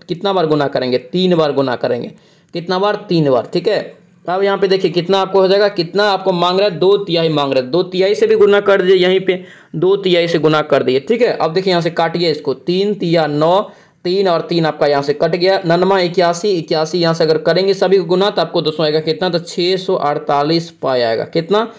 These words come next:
छः सौ अड़तालीस पाई आएगा। देखिए ऑप्शन में नहीं है,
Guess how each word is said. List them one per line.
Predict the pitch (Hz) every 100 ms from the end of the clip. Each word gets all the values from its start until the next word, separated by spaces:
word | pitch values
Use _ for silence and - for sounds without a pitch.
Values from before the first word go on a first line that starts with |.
| - _ -
छः | 202
सौ | 208 226
अड़तालीस | 170 170 170 180 180
पाई | - 180
आएगा। | 185 185 202 220 -
देखिए | 165 165 175
ऑप्शन | 170 170 190
में | 185
नहीं | 185 185 196
है, | 226